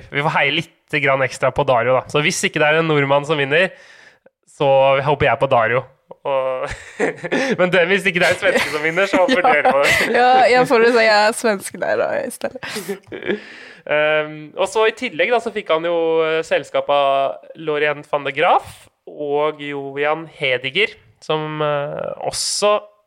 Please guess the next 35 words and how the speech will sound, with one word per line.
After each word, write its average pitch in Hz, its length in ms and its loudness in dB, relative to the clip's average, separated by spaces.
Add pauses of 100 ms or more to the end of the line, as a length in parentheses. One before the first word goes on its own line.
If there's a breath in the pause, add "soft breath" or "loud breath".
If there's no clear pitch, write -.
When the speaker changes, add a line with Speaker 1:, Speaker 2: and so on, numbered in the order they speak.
(100)
Speaker 1:
eh, 160 520 -6
gir 143 200 -12
seg - 440 -6
etter - 480 -16
sesongen. - 400 -14 (1040)
Så, 190 200 -2 (480)
mm, 185 320 -12 (200)
ja, 285 120 4 (220)
det 226 100 2
er 180 240 2
jo 190 300 -2
en 196 120 -4
liten 185 260 -8
sånn 170 260 0 (260)
ge-, 165 180 0
et 175 160 -2
lite 156 220 -10
generasjonsskifte 143 1300 -4 (160)
i 160 260 -4
Sveits, 170 500 -4
så 165 200 -4
vi 165 40 -2
får 175 140 -4
håpe 156 240 0
at 135 160 -2
de 151 100 -4
får 160 220 -4
fylt - 320 -8
på 123 160 -4
med 135 380 -4 (480 loud breath)
noen 143 240 -8 (160)
unge, 127 420 -6
lovende 127 840 -2
talenter 135 500 -10
i, 143 140 -12